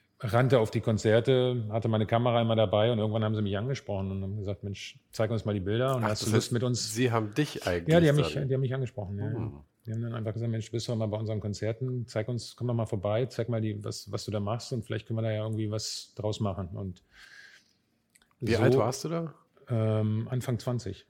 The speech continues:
Speaker 2: Anfang zwanzig, also
Speaker 1: Ja.
Speaker 2: schon fast, fast erwachsen.
Speaker 1: Fast erwachsen, ja. Ich würd jetzt sagen, ich war noch nicht erwachsen. Es war auch gut so. Ähm, ich glaub, sonst hätte ich die Herausforderung nicht angenommen.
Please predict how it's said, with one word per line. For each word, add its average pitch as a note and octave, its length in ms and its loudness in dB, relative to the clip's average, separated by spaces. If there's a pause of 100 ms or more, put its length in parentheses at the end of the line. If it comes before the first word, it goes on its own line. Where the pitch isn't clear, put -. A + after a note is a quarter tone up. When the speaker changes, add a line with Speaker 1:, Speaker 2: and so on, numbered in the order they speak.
(120)
Speaker 2:
Anfang F#2+ 300 -4
zwanzig, D#2 320 -10
also F#2 160 -2
Speaker 1:
Ja. F2 80 -6
Speaker 2:
schon D#2 220 -4
fast, - 380 -8
fast - 220 -4
erwachsen. D#2 380 -6 (300)
Speaker 1:
Fast - 180 0
erwachsen, F#2+ 400 -2 (120)
ja. A2+ 260 -8 (280)
Ich A#2 220 -8 (180)
würd A#2+ 180 -2
jetzt A#2 120 0
sagen, A#2 200 2
ich G#2+ 120 -4
war A2+ 140 0
noch A#2+ 100 0
nicht C3 160 2
erwachsen. C#3 500 0 (240)
Es - 180 -10
war B2 100 6
auch A2+ 160 4
gut B2 240 8
so. F3+ 360 0 (760)
Ähm, A#2 400 0
ich - 100 -16
glaub, A2 200 -4
sonst - 340 -6 (160)
hätte A#2 200 0
ich - 80 -4
die A2 140 2
Herausforderung A#2 540 2
nicht B2+ 180 -2
angenommen. B2+ 500 -2